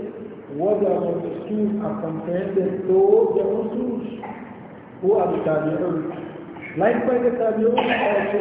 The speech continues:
conveyed this to their own students, who are the, the Atba'u Tabi'un. So like that. So it's something that you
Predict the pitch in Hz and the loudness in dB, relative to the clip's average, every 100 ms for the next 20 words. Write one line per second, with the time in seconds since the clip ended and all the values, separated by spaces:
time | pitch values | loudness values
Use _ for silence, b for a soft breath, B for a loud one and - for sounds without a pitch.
0 | 202 180 - - 196 196 196 - 190 185 | -2 -2 -2 2 6 6 4 0 -4 -6
1 | 170 180 190 190 190 185 185 185 185 - | -4 -2 -2 -2 -2 -4 -4 -6 -6 -8
2 | - - - 190 190 180 180 190 - 170 | -10 -10 0 4 4 2 2 2 2 2
3 | 185 190 - - - - - 165 165 165 | 2 0 -2 -6 -10 -12 -12 -8 -4 -4
4 | 175 185 190 175 151 151 160 - 160 - | 0 2 2 2 0 0 0 2 0 -2
5 | - - - - - 277 262 240 254 262 | -6 -10 -12 -14 -2 2 4 4 4 2
6 | 269 - - - - - - - - - | 0 -6 -8 -12 -14 -16 -18 -20 -8 2
7 | 240 240 247 240 285 294 262 202 - 180 | 4 4 0 2 2 2 0 2 0 -2